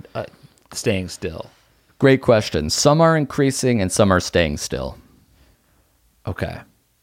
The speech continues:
Speaker 1: If I
Speaker 2: Yeah.
Speaker 1: wanted to buy a moment, what's the lowest they go for?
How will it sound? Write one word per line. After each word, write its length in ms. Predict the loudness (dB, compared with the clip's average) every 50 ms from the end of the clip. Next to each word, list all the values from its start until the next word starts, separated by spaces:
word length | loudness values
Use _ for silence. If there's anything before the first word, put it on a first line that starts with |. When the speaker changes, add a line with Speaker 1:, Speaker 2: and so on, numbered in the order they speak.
| _ _
Speaker 1:
If 160 | 0 2 4
I 80 | 6 6
Speaker 2:
Yeah. 60 | 6 6
Speaker 1:
wanted 320 | 6 6 6 4 4 2
to 80 | 0 0
buy 240 | 0 2 4 4
a 120 | 2 2 0
moment, 640 | -2 -2 -2 -4 -4 -6 -10 -12 -14 -14 -14 -16 -16 -20 _ _ _ _ _ _ _ _ _ _
what's 280 | 2 2 2 2 0 2
the 140 | 2 2 4
lowest 640 | 2 2 2 2 0 0 -2 -6 -8 -12 -12 -8 -6
they 140 | -4 -4 -4
go 240 | -4 -6 -6 -6
for? 420 | -8 -10 -14 -12 -10 -12 -12 -14